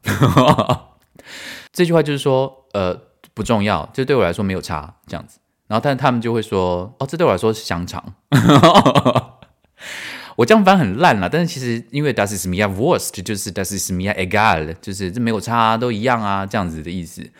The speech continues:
可是他们就会把香肠用到自己的这个表达方式里面。然后另外也有一个也很好笑欸，就是 ich verstehe nur Bahnhof，就是说，哦，我只听得懂，呃，车站，因为 Bahnhof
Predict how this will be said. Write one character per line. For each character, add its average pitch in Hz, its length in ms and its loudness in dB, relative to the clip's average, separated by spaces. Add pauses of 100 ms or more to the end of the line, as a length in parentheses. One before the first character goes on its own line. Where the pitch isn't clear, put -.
(180)
可 - 80 -6
是 117 80 -2
他 160 40 -2
们 135 80 -4
就 123 140 -4
会 135 80 -2
把 90 180 -2
香 107 220 -2
肠 85 220 -6
用 98 120 -6
到 90 120 -2
自 92 120 -8
己 73 120 -14
的 - 260 -14 (380)
这 104 100 -6
个 82 220 -4
表 78 160 -6
达 80 100 -6
方 87 160 -6
式 - 100 -16
里 78 140 -10
面。 80 240 -10 (260)
然 - 40 -12
后 143 80 -2
另 190 160 0
外 190 40 2
也 156 100 -2
有 147 140 0
一 117 120 -6
个 127 100 -4
也 95 160 -4
很 90 160 -8
好 107 160 -4
笑 85 300 -4
欸， 76 80 -8
就 104 120 -14
是 92 440 -8
ich 120 160 -6
verstehe 113 580 0
nur 113 340 0
Bahnhof， 104 560 -2 (720)
就 - 100 -8
是 123 100 -8
说， 117 580 -2
哦， 113 100 -2
我 113 180 2
只 123 280 -6
听 139 260 -6
得 131 100 -2
懂， 80 440 -6 (260)
呃， 80 500 -8
车 104 220 -2
站， 92 360 -4 (180)
因 135 120 -2
为 120 80 -2
Bahnhof 117 520 0